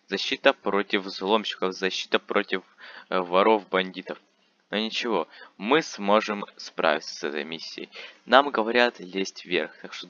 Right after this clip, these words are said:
давайте полезем. Там, кстати, анимации здесь нашей нету, и идем мы здесь довольно странно. Хм. Да, странно, но интересно. Даже очень. Вот мы вот так вот идем. <laughs> Ну, это, конечно, выглядит все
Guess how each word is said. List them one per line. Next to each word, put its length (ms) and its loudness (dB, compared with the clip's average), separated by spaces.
давайте 460 2
полезем. 520 0
Там, 120 2
кстати, 320 0
анимации 580 6
здесь 260 -6
нашей 320 -4
нету, 400 -4
и 480 -4
идем 220 0
мы 120 -8
здесь 160 -12
довольно 340 -4
странно. 500 -4
Хм. 160 -12
Да, 340 2
странно, 640 4
но 200 0
интересно. 800 -6
Даже 440 0
очень. 380 -2
Вот 140 -8
мы 180 -4
вот 100 -4
так 180 2
вот 180 -20
идем. 260 0
<laughs> 60 -12
Ну, 280 -2
это, 140 -12
конечно, 280 6
выглядит 280 -2
все 200 -4